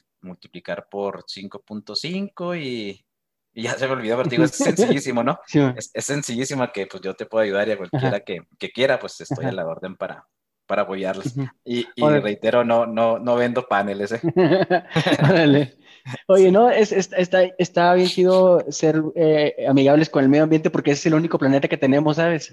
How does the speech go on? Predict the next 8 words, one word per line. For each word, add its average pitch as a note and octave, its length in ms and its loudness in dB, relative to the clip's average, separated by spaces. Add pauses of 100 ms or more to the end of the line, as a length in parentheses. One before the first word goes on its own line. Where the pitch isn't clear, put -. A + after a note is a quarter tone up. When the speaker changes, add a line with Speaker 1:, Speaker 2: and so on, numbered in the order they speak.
Speaker 2:
<laughs> - 520 -4
Entonces, E3 760 0 (120)
es, D3+ 420 0
es D#3 160 0
algo E3+ 300 2
que D3+ 160 -2
creo D3 220 2
que E3 360 4